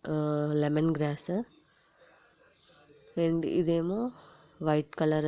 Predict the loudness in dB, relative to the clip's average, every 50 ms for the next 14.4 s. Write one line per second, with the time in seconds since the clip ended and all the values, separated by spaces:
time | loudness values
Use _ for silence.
0 | 0 -2 -2 -2 -2 -2 -2 -4 -2 -2 -2 -2 -2 -4 -6 -14 -20 -20 -20 -20
1 | _ -8 -2 0 2 2 2 2 0 -2 -2 -2 -2 0 0 0 0 0 0 2
2 | 2 0 0 0 -2 -2 -2 -4 -4 -4 -6 -6 -6 -6 -6 -8 -10 -10 -10 -10
3 | -10 -6 -4 -4 -4 -4 -4 -6 -4 -4 -4 -4 -6 -8 -14 -20 -20 -20 -20 -20
4 | _ _ _ _ _ -6 -2 -2 -2 0 0 0 0 0 0 -2 -2 -2 -2 -2
5 | 0 -2 -2 -2 -4 -4 -4 -2 -4 -4 -6 -10 -18 -20 _ _ _ _ _ _
6 | _ _ _ _ -20 -20 -20 -20 -20 -20 -20 -20 -20 -20 -20 -20 -20 -20 _ _
7 | _ _ -4 -2 -2 0 0 0 0 0 0 0 0 0 -2 -2 0 0 -2 -2
8 | -2 -2 -2 -2 -4 -4 -6 -6 -4 -4 -4 -4 -4 -4 -4 -4 -6 -6 -6 -6
9 | -6 -6 -6 -6 -6 -6 -6 -6 -6 -6 -4 -6 -6 -4 -4 -4 -4 -4 -2 -2
10 | -2 -2 -4 -4 -4 -6 -6 -4 -2 -2 -2 -4 -6 _ _ -20 -20 -20 -20 -20
11 | -20 -20 -20 -20 -12 -6 -4 -2 -2 0 0 0 0 -2 -2 -4 -6 -6 -6 -4
12 | -2 -2 -2 -2 -2 -4 -2 0 0 0 0 0 0 0 0 0 -2 -4 -4 -2
13 | -2 0 0 -2 -2 -2 -2 -2 -2 -2 -2 -4 -4 -6 -6 -4 -2 -2 -2 -2
14 | -4 -4 -6 -8 -6 -4 -2